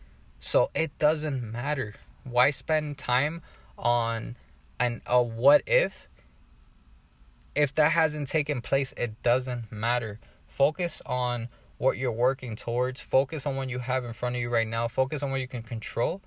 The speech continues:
You're not gonna control the past, but you can control your future, at least w-, with yourself. Not the, I'm not talking about the circumstances, 'cause circumstances are always gonna change.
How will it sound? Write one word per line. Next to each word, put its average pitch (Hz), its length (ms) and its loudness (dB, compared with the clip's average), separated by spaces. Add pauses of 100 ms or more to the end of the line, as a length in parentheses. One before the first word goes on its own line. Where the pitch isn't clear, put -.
(540)
You're 123 140 0
not 147 180 4
gonna 151 240 -2
control 135 380 0
the 131 100 2
past, - 520 -4 (120)
but 127 100 -2
you 139 80 -2
can 175 140 -6
control 139 580 -4 (380)
your 131 140 0
future, 127 560 -6 (160)
at 127 160 2
least 139 220 -6
w-, 131 280 -4
with 135 320 -4
yourself. 123 720 -4 (360)
Not 123 300 -2
the, 139 140 0
I'm 123 80 -2
not 135 100 -4
talking 147 200 0
about 147 120 0
the 143 80 -4
circumstances, 165 920 -4 (360)
'cause 120 160 -2
circumstances 139 560 -2
are 120 180 2
always 131 300 0
gonna 123 200 -6
change. 127 460 -4